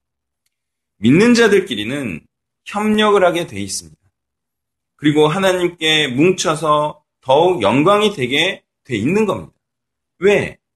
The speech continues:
그게 소망이고 그것에 인생의 목적을 둔 자들이 모여서 뭘 하겠어요? 협력을 하고 같이 함께 하나님께 영광을 돌리겠죠. 그런 자들은 같이 살아야 돼요.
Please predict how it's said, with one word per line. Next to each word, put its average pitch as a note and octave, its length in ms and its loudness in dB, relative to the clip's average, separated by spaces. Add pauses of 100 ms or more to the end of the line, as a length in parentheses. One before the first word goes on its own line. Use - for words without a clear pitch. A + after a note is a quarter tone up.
(160)
그게 A3+ 280 0
소망이고 D3+ 840 -2 (420)
그것에 A3+ 380 0
인생의 E3 320 2
목적을 G#3+ 460 0
둔 C3+ 160 -2
자들이 A2+ 580 -4
모여서 B2+ 720 0 (140)
뭘 E3 260 2
하겠어요? A#3 520 -2 (640)
협력을 B3+ 560 2
하고 E2 280 -12 (500)
같이 G#3 360 0
함께 A3+ 340 0
하나님께 F#3 400 -2
영광을 G#2+ 340 -6
돌리겠죠. D#3+ 540 -6 (400)
그런 A#3 180 2
자들은 B3+ 280 2
같이 C3+ 280 -4
살아야 A3+ 380 -6
돼요. - 120 -20